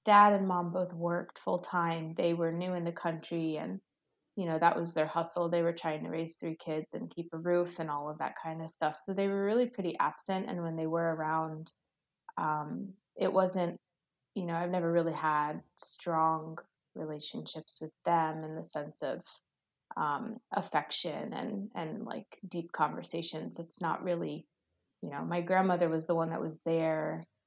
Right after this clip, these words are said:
after school. And, you know, she, when my mother and sister went to school and I wasn't ready yet 'cause I was younger,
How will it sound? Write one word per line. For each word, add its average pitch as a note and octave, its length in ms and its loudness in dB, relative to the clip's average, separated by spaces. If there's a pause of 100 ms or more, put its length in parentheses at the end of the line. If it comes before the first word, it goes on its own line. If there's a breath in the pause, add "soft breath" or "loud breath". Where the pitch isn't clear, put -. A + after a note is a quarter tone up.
(380)
after F3+ 280 -6
school. F3+ 640 4
And, F3+ 280 -4
you F3+ 80 -4
know, E3+ 140 -2
she, D#3+ 320 -2 (580)
when E3+ 160 -2
my D#3 240 -4
mother F#3+ 280 6
and E3 140 2
sister B3 240 6
went F3+ 160 8
to F#3 80 0
school F3 300 4
and E3+ 80 2
I D#3+ 80 2
wasn't E3 340 -4
ready G#3 240 4
yet D#3 280 -2
'cause - 140 -10
I D#3+ 80 -4
was D#3 160 -8
younger, F3+ 580 -2